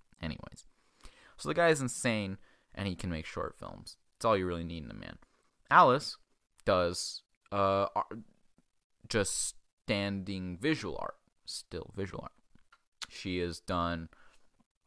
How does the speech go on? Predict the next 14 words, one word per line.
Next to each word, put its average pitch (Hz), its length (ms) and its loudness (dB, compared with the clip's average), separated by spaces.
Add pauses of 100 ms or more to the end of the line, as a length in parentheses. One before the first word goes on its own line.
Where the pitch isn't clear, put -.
(300)
artwork 113 600 2
for 95 560 0
myself 95 400 -4
and 101 80 -8
my 80 120 -6
brother 90 380 0
in 95 100 -2
the 92 60 -6
past, 92 640 0 (420)
which 95 200 -6
we 82 80 0
hope 87 320 0
to 87 100 -2
incorporate 98 920 4